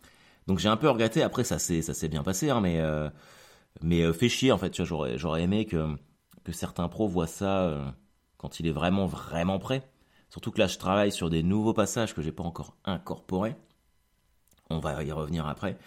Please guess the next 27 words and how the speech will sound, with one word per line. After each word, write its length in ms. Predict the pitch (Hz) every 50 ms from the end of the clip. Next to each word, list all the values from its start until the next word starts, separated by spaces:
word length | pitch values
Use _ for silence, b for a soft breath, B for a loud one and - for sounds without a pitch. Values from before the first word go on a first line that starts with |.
| B B B B B B B B B
Mais, 280 | - 82 92 98 95 92
euh, 260 | 92 90 90 87 87 85
mais 140 | 104 127
bon, 160 | 131 135 131 - B B B B
voilà, 320 | 87 117 131 139 135 104
après, 280 | 113 - - 160 160 135
on 120 | 98 117 117
était, 300 | 117 110 - - 131 131
euh, 120 | 123 113
au 160 | 101 - 110
Théâtre 300 | 107 - 107 113 110 104
des 80 | 87 95
Béliers, 380 | 95 98 98 95 101 117 120 107
donc, 160 | 95 90 82
qui 60 | 85
était 300 | 82 - 90 - - 85
un, 400 | 78 78 76 76 73 73 69 - - - _ -
un 80 | -
super 460 | - - - - 107 - 107 87 85
lieu, 280 | 90 90 92 92 - - _ _
un 20 |
super 420 | - - - - - - 113 98 90
accueil. 340 | 90 90 - 98 101 98 - - b b b b b b b b b b _
Tous 160 | - 214 233 254
les 100 | 240 208
mecs, 360 | 185 175 175 175 - - -
quasiment, 520 | - 135 120 110 120 123 120 123 135 -